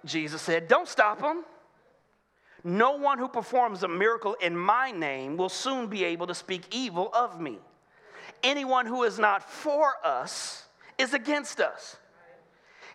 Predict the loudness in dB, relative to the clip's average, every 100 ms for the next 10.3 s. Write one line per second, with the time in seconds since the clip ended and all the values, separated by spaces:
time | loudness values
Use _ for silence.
0 | _ 0 0 -4 -2 0 0 0 -2 -4
1 | -2 -4 -4 -2 -2 -2 0 0 0 -2
2 | 2 2 2 -4 -2 -2 -2 -4 2 2
3 | 2 -2 -4 -4 -2 2 4 4 0 -2
4 | -6 -2 0 0 0 0 -4 -4 -4 -4
5 | -10 -16 2 4 4 0 0 0 -4 -2
6 | -2 -2 -4 -4 -4 -8 -2 -2 0 -2
7 | -2 -2 0 0 -2 -6 -6 -8 -16 -18
8 | -8 -2 -2 0 -2 2 0 0 0 0
9 | 2 -2 -2 0 2 4 2 0 2 2
10 | 4 0 0